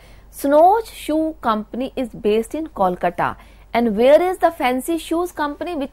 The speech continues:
to whom we are returning is based? They are also based in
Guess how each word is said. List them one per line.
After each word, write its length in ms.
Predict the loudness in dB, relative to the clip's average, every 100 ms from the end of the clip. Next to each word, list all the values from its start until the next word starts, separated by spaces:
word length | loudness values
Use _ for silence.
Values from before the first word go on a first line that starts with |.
| -10
to 120 | -14 -14 -16 -8
whom 420 | -4 0 0 0
we 180 | -2 2
are 120 | 0
returning 520 | 0 -6 -6 -6 -6
is 120 | -8 -6
based? 400 | -6 -6 -8 -12 -20 -20 -20 -2
They 100 | 6
are 120 | 8
also 380 | 8 4 0 -4
based 320 | 0 0 -2
in 120 | -6